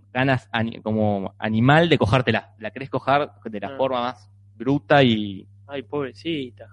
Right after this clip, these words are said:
Speaker 1: y ella vive con ese poder porque ella antes,
Speaker 2: Sí.
Speaker 1: eh,
Speaker 2: Estaba mal vestida como para
Speaker 1: está-,
Speaker 2: salir a la
Speaker 1: eh, claro,
Speaker 2: calle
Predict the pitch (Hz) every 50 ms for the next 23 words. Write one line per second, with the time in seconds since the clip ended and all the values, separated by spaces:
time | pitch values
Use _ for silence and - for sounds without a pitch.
0 | 101 107 107 110 - - 123 120 120 113 110 104 107 104 - - 107 101 98 -
1 | 104 101 104 110 110 120 123 117 - - - 101 85 104 113 120 123 123 127 127
2 | 123 - 135 131 147 151 - - - - - - 143 135 110 98 95 92 92 92
3 | - - - - - 143 - - 160 160 160 156 156 151 147 143 147 135 - -
4 | 151 147 151 151 147 147 143 135 - 127 127 127 147 151 151 151 151 151 - 165
5 | 165 - 131 120 110 107 170 170 185